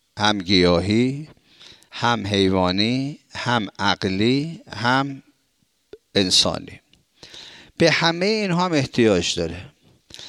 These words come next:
اما اگه نفهمه کیه، معرفت نفس نداشته باشه که من باید به چی در واقع برسم، اون اصله، اون هوس‌ها و حرص‌ها میاد تو این چهارتا خلاصه می‌شه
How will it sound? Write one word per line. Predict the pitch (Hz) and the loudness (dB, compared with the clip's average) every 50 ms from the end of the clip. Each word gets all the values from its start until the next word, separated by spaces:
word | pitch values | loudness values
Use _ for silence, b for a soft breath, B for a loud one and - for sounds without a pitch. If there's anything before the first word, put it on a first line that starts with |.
| B B B B B _ - | B B B B B _ 0
اما | 143 170 214 | 2 4 4
اگه | 214 202 202 196 | 4 2 0 0
نفهمه | 185 190 208 214 - 196 185 165 147 131 120 107 | 2 2 0 2 2 2 2 2 2 2 2 0
کیه، | 98 - - - - - 113 110 107 107 110 113 117 127 135 139 139 139 | 0 -2 -4 -2 0 2 4 6 6 6 6 6 4 2 0 -4 -8 -6
معرفت | 123 117 110 107 104 104 98 - 107 98 - | -2 0 2 2 4 2 2 2 0 0 0
نفس | 104 101 104 113 123 127 - - 139 | -2 0 0 2 2 2 2 2 2
نداشته | 131 127 110 95 - - - 87 | 2 2 2 2 0 0 0 0
باشه | 87 90 - 92 | -2 -2 -2 -4
که | 85 - 101 | -6 -6 -4
من | 101 110 117 113 | -2 -2 0 2
باید | 110 110 117 - | 2 0 0 0
به | - 104 | 0 0
چی | 90 - - - - 139 | 2 4 4 4 4 4
در | 127 117 101 98 95 | 4 4 4 4 4
واقع | 95 95 92 92 101 95 | 4 4 2 2 2 0
برسم، | 92 92 92 95 - - - 101 101 - | 0 2 0 0 0 0 -2 -2 -4 -2
اون | 123 131 135 131 113 - - | 0 2 2 0 0 -4 -4
اصله، | - 98 95 95 - - - - 104 110 117 120 131 143 151 143 - B B B B B B B B B B B B | -2 0 2 2 4 2 2 2 4 4 4 4 2 0 -2 -6 -10 B B B B B B B B B B B B
اون | - 202 208 226 226 | -2 0 0 0 0
هوس‌ها | 190 - - - 120 113 113 113 113 110 - - - - 113 110 110 107 104 104 104 | -2 0 0 2 2 4 4 4 4 4 2 2 2 2 2 4 4 4 4 2 2
و | 104 104 | 0 -2
حرص‌ها | 104 104 107 104 104 101 101 98 - - - - - 131 139 | 0 0 2 2 4 4 4 4 4 4 4 4 2 0 0
میاد | 143 147 147 147 151 156 151 | 0 0 0 2 2 2 2
تو | - - 131 | 0 -2 -2
این | 127 139 | -2 0
چهارتا | 135 - 127 107 104 104 - - 143 | 0 2 2 4 2 2 2 -2 -2
خلاصه | - - 123 104 101 101 - - 104 | 0 0 0 0 2 0 0 0 -2
می‌شه | 95 95 95 - - 98 95 98 | -2 -4 -4 -4 -4 -4 -4 -6